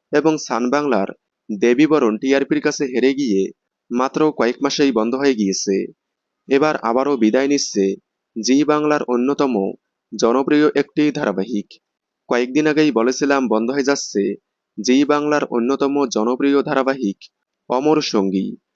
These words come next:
গত একত্রিশে মার্চ শেষ শুটিং হয়ে গিয়েছে। আগামী পাঁচই এপ্রিল অন্তিম পর্ব সম্প্রচার হবে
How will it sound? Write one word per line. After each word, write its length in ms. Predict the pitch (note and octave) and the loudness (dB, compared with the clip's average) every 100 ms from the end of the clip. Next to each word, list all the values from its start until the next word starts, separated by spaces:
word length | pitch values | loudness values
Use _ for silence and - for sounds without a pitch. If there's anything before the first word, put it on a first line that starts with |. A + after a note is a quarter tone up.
| _ A#2 | _ -4
গত 180 | C3 C3+ D#3 - | -2 2 2 2
একত্রিশে 520 | A#2+ - C3+ C#3 D3+ | -2 -2 -2 0 0
মার্চ 340 | D3 C3 G2+ G#2 - _ _ _ | 2 0 0 -4 -8 _ _ _
শেষ 240 | - D3 | -4 -2
শুটিং 320 | - D#3 D3+ C#3+ | -2 0 0 2
হয়ে 180 | D3+ | 0
গিয়েছে। 420 | A#2+ G2 F#2+ - F#2+ - _ _ _ _ _ | 2 0 0 0 0 0 _ _ _ _ _
আগামী 360 | A2+ C3 D#3 D#3 | -2 0 0 0
পাঁচই 440 | A#2+ A2 - D3 | -2 -2 2 4
এপ্রিল 320 | C#3+ - D3 C#3+ | 4 4 2 2
অন্তিম 440 | - A#2+ B2 D3 C#3 | 2 0 0 -2 0
পর্ব 380 | C#3+ C#3 C#3+ | 0 2 2
সম্প্রচার 600 | C#3 B2+ A2 A2 C3+ C#3+ | 2 0 -2 -2 -2 -2
হবে 280 | C#3+ C3+ G2 | -2 0 2